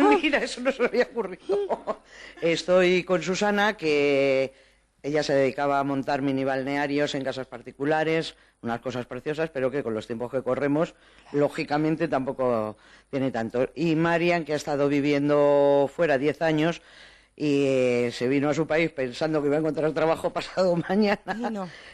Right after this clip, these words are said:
Speaker 1: y se encontró con lo que hay. Entonces, pues,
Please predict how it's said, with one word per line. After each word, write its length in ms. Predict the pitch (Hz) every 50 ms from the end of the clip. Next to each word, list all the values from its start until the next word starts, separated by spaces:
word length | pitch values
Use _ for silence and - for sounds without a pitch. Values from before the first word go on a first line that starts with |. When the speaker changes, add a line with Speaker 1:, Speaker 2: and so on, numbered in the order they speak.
| - _
Speaker 1:
y 140 | 156 151 143
se 80 | - 156
encontró 420 | 143 127 147 143 143 160 160 143
con 280 | - 139 135 127 123 123
lo 120 | 123 117
que 160 | - 127 139
hay. 280 | 156 151 139 127 120 120
Entonces, 480 | 117 107 - 123 120 - - 143 139 143
pues, 500 | _ 117 113 107 104 95 98 - -